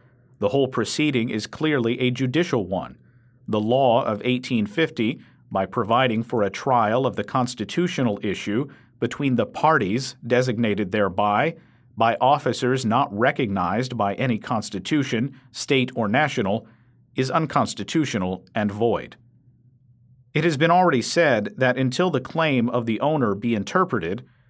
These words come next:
the fugitive in this state is, to all intents and purposes, a free man. The passing of judgment upon any person without his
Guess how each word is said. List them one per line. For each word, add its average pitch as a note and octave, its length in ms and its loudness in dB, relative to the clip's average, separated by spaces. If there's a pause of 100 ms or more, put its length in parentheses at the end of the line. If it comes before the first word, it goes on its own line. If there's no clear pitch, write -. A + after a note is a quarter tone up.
(200)
the G#2 120 -2
fugitive B2+ 640 0
in A2 180 -2
this C3 200 0
state G2+ 440 -2
is, B2+ 520 0
to A#2 180 -2
all B2 180 4
intents D#3 600 -2
and B2 180 0
purposes, G#2+ 680 -2 (420)
a A#2+ 100 0
free C3+ 320 -2
man. A#2 420 -2 (1400)
The C#3+ 120 0
passing F3+ 400 2
of A2+ 120 0
judgment C3+ 480 0
upon A#2 320 0
any C3+ 220 0
person C3 460 -2
without B2 360 0
his A2+ 340 -2